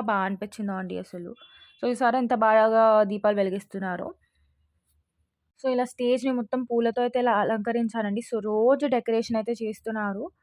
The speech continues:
And హారతి, భస్మ హారతి అయితే కంపల్సరీ ఉంటుంది. లాస్ట్‌కి భస్మ హారతి అయ్యే వరకి మాత్రం ఉండాలండి కంపల్సరీ. Like చాలా బా అనిపిస్తుంది. భస్మ హారతి కూడా చాలా బావుంటుంది. So, లాస్ట్ అదే. So, ఈజీగా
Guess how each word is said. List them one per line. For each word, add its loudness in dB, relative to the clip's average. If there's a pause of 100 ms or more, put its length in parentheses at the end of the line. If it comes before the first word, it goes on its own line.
(280)
And -2
హారతి, 2
భస్మ -2
హారతి 0
అయితే -4
కంపల్సరీ -2
ఉంటుంది. -2
లాస్ట్‌కి -4
భస్మ -4
హారతి -2
అయ్యే 0
వరకి -2
మాత్రం 0
ఉండాలండి -2
కంపల్సరీ. -10
Like -8 (100)
చాలా 0
బా 2
అనిపిస్తుంది. -4
భస్మ -6
హారతి -6
కూడా -4
చాలా -4
బావుంటుంది. -4 (600)
So, -4
లాస్ట్ 0
అదే. -2 (720)
So, -2 (260)
ఈజీగా -2